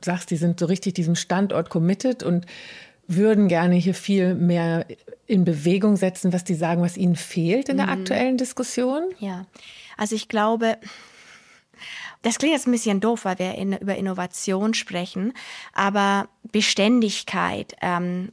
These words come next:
Speaker 2: oder Verlässlichkeit in
Speaker 1: Mhm.
Speaker 2: den Entscheidungen, das ist es, was, was vielen Fa-, Familienunternehmen eigentlich fehlt. Also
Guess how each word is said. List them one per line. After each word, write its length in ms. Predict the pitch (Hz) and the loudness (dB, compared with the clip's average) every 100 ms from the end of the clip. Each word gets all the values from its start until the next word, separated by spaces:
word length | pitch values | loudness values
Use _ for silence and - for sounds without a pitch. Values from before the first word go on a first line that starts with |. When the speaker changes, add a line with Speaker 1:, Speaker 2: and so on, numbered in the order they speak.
| - | -6
Speaker 2:
oder 200 | 190 185 | -4 0
Verlässlichkeit 960 | 196 202 196 - 214 190 - 190 220 | 2 2 2 0 -2 -4 -4 -2 0
in 80 | 190 | 0
Speaker 1:
Mhm. 60 | 185 | 0
Speaker 2:
den 80 | 180 | -2
Entscheidungen, 880 | 185 - 196 185 202 190 180 - 208 - - - - | -4 -4 -2 0 0 -2 -4 -10 -12 -16 -20 -8 0
das 240 | 202 214 | 0 0
ist 140 | 226 | -4
es, 260 | 214 202 202 | -4 -6 -2
was, 400 | 190 190 - 214 | -2 -2 -8 -4
was 180 | 190 - | -4 -4
vielen 380 | - 196 190 190 | -4 -2 -2 -4
Fa-, 280 | - - - | -8 -12 -10
Familienunternehmen 1000 | - 196 202 190 180 180 175 175 180 185 | -4 0 0 0 -2 -4 -4 -2 -4 -4
eigentlich 420 | - 196 185 180 | -6 -8 -10 -12
fehlt. 420 | - 190 170 170 | -10 -8 -6 -6
Also 240 | 175 185 | -6 -6